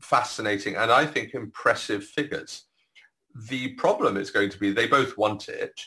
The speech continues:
and that you're gonna have a bit of a Blair Brown problem here, I think. Whoever doesn't get it is going to feel quite resentful, um, of who's going to be their candidate. But, I mean, either way, it seems very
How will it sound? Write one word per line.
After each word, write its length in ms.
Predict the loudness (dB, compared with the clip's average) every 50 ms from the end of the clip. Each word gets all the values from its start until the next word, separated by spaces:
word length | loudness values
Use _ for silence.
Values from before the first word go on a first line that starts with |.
| -8 _ 2
and 180 | 2 2 2 0
that 140 | -4 -6 -4
you're 140 | -4 0
gonna 200 | 2 4 4 6
have 140 | 4 4 2
a 40 | 2
bit 160 | 0 2 2
of 100 | 2 2
a 80 | 2 2
Blair 280 | 4 4 6 6 6 4
Brown 460 | 6 4 6 6 4 2 -2 -6 -14 _ _ _ _ _ _ _ _ _ _ _ _
problem 360 | 0 0 2 2 0 -6 -6 -6
here, 280 | -6 -4 -2 -2 -2
I 100 | -2 -4
think. 340 | -4 -4 -6 -6 -6 -8 -12 -10
Whoever 320 | -6 -2 0 0 0 0 0 2
doesn't 400 | 4 2 2 2 0 -8 -8 -4
get 240 | -4 -4 -4 -4 -6
it 320 | -6 -6 -6 -8 -12 -18 -18 _ -8
is 160 | -6 -6 -4
going 200 | 0 0 0 0 -2
to 80 | -6 -8
feel 240 | -4 -2 -2 -2 -2
quite 520 | -4 -2 2 2 2 2 2 -2 -8 -18 _ _ _ _ _ _ _ _ _ _ _ _
resentful, 760 | 0 0 2 4 6 4 4 4 0 -6 -8 -8 -8 -10 -12 _ _ _ _ _ _ -20 _ _ _ _ 4
um, 380 | 6 8 8 8 8 6 2 0 2
of 200 | 2 2 2 2
who's 220 | -2 -4 -4 0
going 180 | 0 0 0 0
to 120 | -2 -8
be 340 | -6 -4 -4 -2 -2 -4 -6 -4 -2
their 160 | 0 0 0
candidate. 680 | 0 -2 -2 -2 -2 -4 -6 -8 -6 -8 -8 -8 -12 -20 _ _ -20 -16 _ 0
But, 100 | 4 4
I 40 | 6
mean, 100 | 6 6
either 300 | 8 8 8 8 6 6
way, 240 | 6 8 8 6 6
it 100 | 4 -2
seems 220 | -6 -8 -8 -6
very 400 | 0 2 4 4 4 4 2 -2